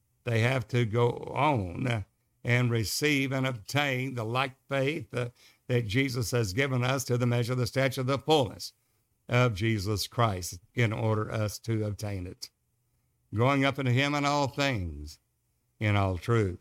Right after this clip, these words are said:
And Jesus, "And he shall confirm the covenant with many for one week." That week is not a Shavuot, it's a Heptad. It's a week of years.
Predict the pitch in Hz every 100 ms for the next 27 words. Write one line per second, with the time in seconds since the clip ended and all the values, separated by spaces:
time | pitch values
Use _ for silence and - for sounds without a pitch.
0 | _ _ _ _ _ _ _ _ _ _
1 | _ _ 120 113 113 160 131 82 73 113
2 | 113 101 160 127 151 139 - 127 113 -
3 | 131 143 143 123 120 - 135 131 143 -
4 | 120 98 117 135 143 131 123 120 127 135
5 | 139 143 143 104 - _ _ _ _ _
6 | _ 123 127 123 139 123 107 92 127 131
7 | 107 123 117 127 131 127 127 120 131 -
8 | 117 101 92 117 92 - - 110 131 117
9 | 120 131 120 127 131 104 90 -